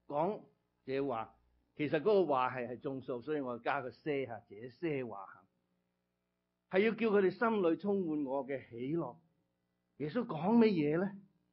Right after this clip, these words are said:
你發覺耶穌之前呢，講過類似嘅嘢㗎噃。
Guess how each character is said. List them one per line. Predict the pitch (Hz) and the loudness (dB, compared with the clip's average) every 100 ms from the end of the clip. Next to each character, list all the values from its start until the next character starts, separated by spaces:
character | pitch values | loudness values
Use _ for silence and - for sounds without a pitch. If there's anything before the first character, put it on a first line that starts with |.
| _ _ _ _ - - - | _ _ _ _ -12 -12 -6
你 | 226 | -2
發 | 240 247 | 4 6
覺 | 247 226 | 6 8
耶 | 190 | 6
穌 | 185 277 240 - _ _ _ _ | 6 2 0 -6 _ _ _ _
之 | 285 254 | -2 -2
前 | - 131 139 | -4 -2 0
呢， | 208 117 - _ _ _ _ _ - | 0 -2 -12 _ _ _ _ _ -12
講 | 120 202 | -4 0
過 | 202 | 2
類 | 175 143 139 | 4 2 -2
似 | - 135 | -6 -4
嘅 | 143 | -2
嘢 | 139 123 123 | 0 -2 -4
㗎 | |
噃。 | 117 113 | -4 -6